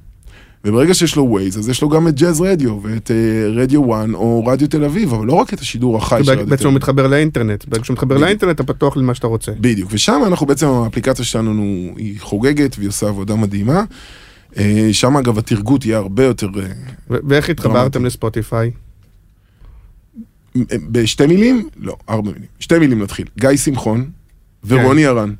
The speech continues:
Speaker 2: אז גיא שמחון היה פה אורח.
Speaker 1: אני יודע.
Speaker 2: בתחילת התוכנית הראשונה.
Speaker 1: האזנתי לתוכנית, כן, ל-
Speaker 2: ורוני ארן זה טים אף.
Speaker 1: נכון.
Speaker 2: כן.
Speaker 1: אה, לא, הסיפור הוא כזה, הוא קצת יותר, אה, זה. אנחנו פוגשים המון, אה, פלטפורמות בעולם כבר חמש וחצי שנים האחרונות, באמת, אנחנו מגיעים כמעט לכל הכנסים הרלוונטיים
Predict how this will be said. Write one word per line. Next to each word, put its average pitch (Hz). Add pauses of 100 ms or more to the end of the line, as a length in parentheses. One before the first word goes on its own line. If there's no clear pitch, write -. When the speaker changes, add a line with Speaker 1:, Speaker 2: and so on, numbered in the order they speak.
(360)
Speaker 2:
אז 139
גיא 147
שמחון 147
היה 135
פה 135
אורח. 113
Speaker 1:
אני 110
יודע. 113
Speaker 2:
בתחילת 113
התוכנית 120
הראשונה. 107
Speaker 1:
האזנתי 151
לתוכנית, 98
כן, 101
ל- 95 (100)
Speaker 2:
ורוני 135
ארן 147
זה 147
טים 143
אף. -
Speaker 1:
נכון. 107 (220)
Speaker 2:
כן. 101 (240)
Speaker 1:
אה, 127
לא, 113
הסיפור 165
הוא 202
כזה, 110
הוא 98
קצת 110
יותר, 107
אה, 95
זה. 92
אנחנו 135
פוגשים 120
המון, 113
אה, 104
פלטפורמות 107
בעולם 104
כבר 98 (360)
חמש 104
וחצי 110
שנים 110
האחרונות, 117
באמת, 127
אנחנו 107
מגיעים 117
כמעט 160
לכל 139
הכנסים 117
הרלוונטיים 127